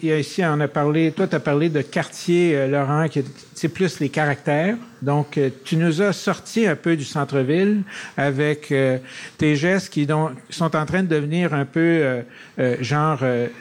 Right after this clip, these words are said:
tellement datés, les, les, les scènes en bois de palette, les containers, la piétonisation avec les peintures sur l'asphalte. Il y a,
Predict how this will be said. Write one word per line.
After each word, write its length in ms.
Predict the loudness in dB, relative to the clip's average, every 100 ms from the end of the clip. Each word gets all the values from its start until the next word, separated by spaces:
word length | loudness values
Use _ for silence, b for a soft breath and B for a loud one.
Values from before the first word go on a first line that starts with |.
| -4
tellement 320 | -2 2 0
datés, 560 | 0 0 -2 0 2 2
les, 260 | 2 2
les, 280 | 2 2 0
les 180 | 0 -2
scènes 300 | 0 -2 0
en 140 | 0 0
bois 160 | 0
de 60 | 0
palette, 400 | 0 2 0 -2
les 100 | -4
containers, 720 | -2 -4 0 0 2 2 2
la 120 | 0 -2
piétonisation 680 | -2 0 -2 0 -2 -2 -4
avec 140 | -2
les 80 | -2
peintures 360 | -2 -2 -2 -2
sur 140 | 0
l'asphalte. 500 | 0 -2 0 0 0 -6 B B B B -20 -6
Il 60 |
y 80 | 0
a, 180 | 0 -2